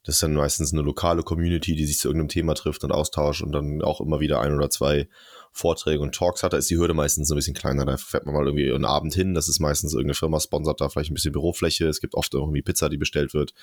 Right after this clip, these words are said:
Und dann kann man sich ein oder zwei Themen zu einem bestimmten Thema anhören.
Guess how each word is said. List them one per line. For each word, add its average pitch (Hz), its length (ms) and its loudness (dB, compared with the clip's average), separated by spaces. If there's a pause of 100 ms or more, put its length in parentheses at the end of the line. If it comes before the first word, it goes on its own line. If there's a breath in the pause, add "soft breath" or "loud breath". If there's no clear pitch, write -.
(520 loud breath)
Und 73 180 0
dann 71 120 2
kann 73 140 0
man 71 100 0
sich 69 180 -4
ein 69 140 2
oder 67 120 2
zwei 67 200 0
Themen 69 300 -2
zu 71 120 -4
einem 71 80 0
bestimmten 71 400 -4
Thema 73 260 0
anhören. 101 340 2